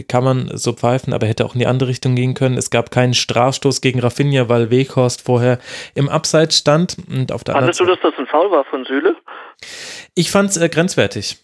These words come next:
Speaker 1: tatsächlich. Also in der, in der Verlangsamung muss ich sagen, Chapeau an den Schiedsrichter. Aus dem, aus der Realgeschwindigkeit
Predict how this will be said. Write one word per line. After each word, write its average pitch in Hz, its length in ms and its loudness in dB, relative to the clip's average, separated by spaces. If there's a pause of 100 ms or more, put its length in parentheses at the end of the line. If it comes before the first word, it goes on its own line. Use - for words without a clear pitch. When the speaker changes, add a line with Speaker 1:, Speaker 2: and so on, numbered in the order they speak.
(240)
Speaker 1:
tatsächlich. 110 560 -6 (340)
Also 143 340 2 (160)
in 147 180 0
der, 147 320 4
in 139 140 -2
der 143 120 2
Verlangsamung 165 1160 0 (580)
muss 156 180 2
ich 147 100 0
sagen, 143 500 2
Chapeau 147 420 2
an 139 120 0
den 135 360 -2
Schiedsrichter. 170 600 -2
Aus - 160 0
dem, 131 240 -2
aus 135 160 -2
der 120 120 2
Realgeschwindigkeit 165 920 0